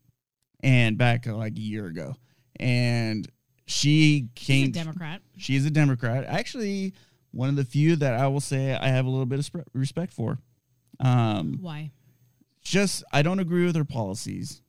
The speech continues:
Speaker 1: Um, but she, way she was talking, was talking about being in service,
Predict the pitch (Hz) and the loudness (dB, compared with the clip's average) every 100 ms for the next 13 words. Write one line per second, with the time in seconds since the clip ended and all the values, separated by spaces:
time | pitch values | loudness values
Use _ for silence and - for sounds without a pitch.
0 | _ _ - 123 120 113 107 101 92 - | _ _ -4 0 2 0 -2 -4 -8 -8
1 | 127 135 147 147 - _ _ _ - - | -6 2 4 4 2 _ _ _ -10 -2
2 | 139 139 139 127 98 - _ - 123 135 | 2 2 2 0 -4 -12 _ -8 -2 2
3 | 135 - 143 127 - 135 139 139 143 139 | 2 2 0 0 -2 0 0 0 2 2
4 | 127 - 120 120 120 117 107 123 120 110 | 2 0 -2 0 0 -2 0 0 0 -4
5 | - 127 117 120 123 120 - | -6 -4 -2 0 -2 -4 -10